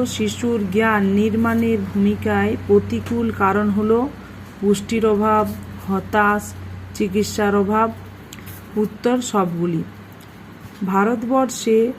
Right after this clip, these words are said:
বৈচিত্র্যের মধ্যে ঐক্য দেখা যায়, তার কারণ হল ভারতীয় জনগণের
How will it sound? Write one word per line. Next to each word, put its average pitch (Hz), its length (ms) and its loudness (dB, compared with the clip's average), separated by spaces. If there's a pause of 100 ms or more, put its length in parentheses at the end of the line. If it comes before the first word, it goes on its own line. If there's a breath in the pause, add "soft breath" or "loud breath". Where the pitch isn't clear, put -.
(160)
বৈচিত্র্যের 226 760 2
মধ্যে 247 400 2 (140)
ঐক্য 214 260 -2 (140)
দেখা 202 340 2
যায়, 180 260 0 (120)
তার 214 180 2 (120)
কারণ 202 320 2
হল 226 140 2 (680 loud breath)
ভারতীয় 247 560 2 (200)
জনগণের 220 720 2